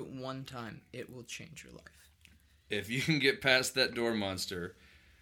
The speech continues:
Speaker 2: it'll change your life. And it'll, it'll help you outside of, of skydiving. So if you can get past the door monster in skydiving, if you can take that exit, get out the door of that plane,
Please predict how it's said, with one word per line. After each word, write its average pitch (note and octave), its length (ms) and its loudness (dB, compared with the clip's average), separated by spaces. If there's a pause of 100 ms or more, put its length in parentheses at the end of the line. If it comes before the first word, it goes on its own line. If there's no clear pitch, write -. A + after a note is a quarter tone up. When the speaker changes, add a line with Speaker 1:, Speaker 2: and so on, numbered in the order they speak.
(300)
Speaker 2:
it'll F#2+ 220 2
change F2+ 320 -2
your F2+ 100 -4
life. D#2+ 380 -6
And A#2+ 120 2
it'll, C3+ 360 4 (340)
it'll B2+ 220 4
help B2+ 260 4
you A#2+ 140 2
outside A2 540 4
of, F#2 220 -2 (120)
of F2 120 -6
skydiving. F2 640 -2
So F#2+ 180 -2
if F2+ 120 -8
you B2 100 -2
can C3+ 100 -4
get B2 200 2
past A2+ 280 0
the G#2+ 40 -8
door G#2 240 -2
monster G#2 400 -4
in G2+ 140 -2
skydiving, E2+ 760 -6
if A#2 140 -8
you C3 160 -4
can A2 180 -6
take A#2 320 0
that A#2 240 2
exit, G#2 500 0 (380)
get A#2 220 6
out A2+ 180 6
the A2 80 -8
door G#2 300 2
of F#2+ 60 -2
that F#2+ 220 0
plane, F#2+ 460 -2